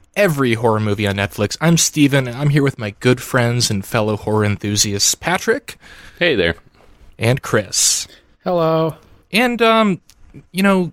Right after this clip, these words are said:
Speaker 1: given what's been going on in the world, we're gonna do things a little bit differently at the start of the show.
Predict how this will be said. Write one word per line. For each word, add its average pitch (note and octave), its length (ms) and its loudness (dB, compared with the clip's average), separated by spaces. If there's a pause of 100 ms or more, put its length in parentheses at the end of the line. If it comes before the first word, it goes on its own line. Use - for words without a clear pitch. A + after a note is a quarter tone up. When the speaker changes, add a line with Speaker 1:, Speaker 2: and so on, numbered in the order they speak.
(100)
Speaker 1:
given A#3 280 -2
what's G3+ 160 -2
been E3+ 160 0
going D#3 200 2
on D3+ 60 4
in D3+ 80 0
the C3+ 60 -2
world, C3 280 2
we're C3 140 -2
gonna D3+ 180 2
do C#3 220 -2
things C3+ 320 0
a A#2 80 0
little A#2+ 400 -2
bit F3+ 240 -2
differently B2+ 400 0
at A2 80 0
the A2+ 60 -8
start G#2+ 260 0
of A#2+ 40 -6
the B2+ 100 -2
show. G2+ 480 0